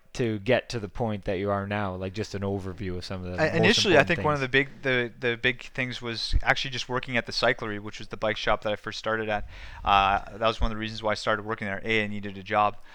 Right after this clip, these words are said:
Speaker 2: but B, it was, like, a good opportunity to understand what a, how a bike works.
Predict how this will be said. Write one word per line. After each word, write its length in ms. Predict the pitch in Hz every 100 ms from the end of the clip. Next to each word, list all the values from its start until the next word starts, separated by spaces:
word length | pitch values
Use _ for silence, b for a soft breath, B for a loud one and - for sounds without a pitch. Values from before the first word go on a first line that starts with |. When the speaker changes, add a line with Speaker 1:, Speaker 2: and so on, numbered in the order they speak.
| b -
Speaker 2:
but 160 | 113 -
B, 320 | 110 110 104
it 240 | 101 117
was, 200 | 110 107
like, 120 | 104
a 60 | 107
good 160 | 104 110
opportunity 440 | 104 110 - 104
to 80 | 104
understand 360 | 98 95 107 101
what 100 | 95
a, 60 | - -
how 140 | 113
a 40 | 107
bike 240 | 104 -
works. 400 | 107 101 - -